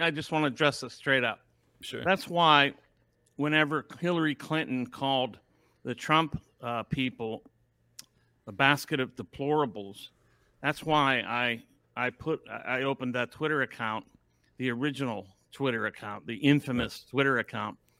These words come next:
Speaker 1: anti-P C N Y U prof, and called myself the deplorable N Y U prof. Because I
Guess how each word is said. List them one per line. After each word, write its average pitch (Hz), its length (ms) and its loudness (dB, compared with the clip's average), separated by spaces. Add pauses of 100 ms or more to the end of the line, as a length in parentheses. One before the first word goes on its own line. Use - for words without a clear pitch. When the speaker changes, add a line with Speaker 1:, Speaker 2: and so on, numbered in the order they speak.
Speaker 1:
anti-P 131 600 -2
C 123 200 -4
N 117 200 -4
Y 113 120 -4
U 110 140 -6
prof, 180 340 0
and 123 120 -6
called 131 180 0
myself 131 500 -2
the 120 120 -10
deplorable 131 680 0
N 131 140 0
Y 127 120 0
U 123 180 -4
prof. 131 380 -2 (840)
Because 143 720 2 (840)
I 135 280 2